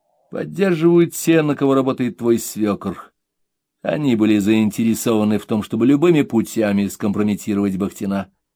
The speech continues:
И информацию о нем я получил от Виктора Федоровича, а он, я так полагаю, от своего сына,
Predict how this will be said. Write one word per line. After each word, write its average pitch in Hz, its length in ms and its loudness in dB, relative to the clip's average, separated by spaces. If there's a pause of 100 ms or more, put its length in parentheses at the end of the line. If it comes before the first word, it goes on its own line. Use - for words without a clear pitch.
(500)
И 110 220 2
информацию 135 840 0
о 101 40 -2
нем 101 160 0
я 104 100 0
получил 101 380 -4
от 104 140 -6
Виктора - 280 -6
Федоровича, 95 540 -8 (520)
а - 160 -4
он, 165 300 0
я 135 220 4
так 123 280 0
полагаю, 110 480 2
от 104 120 -2
своего 110 340 0
сына, 107 500 -2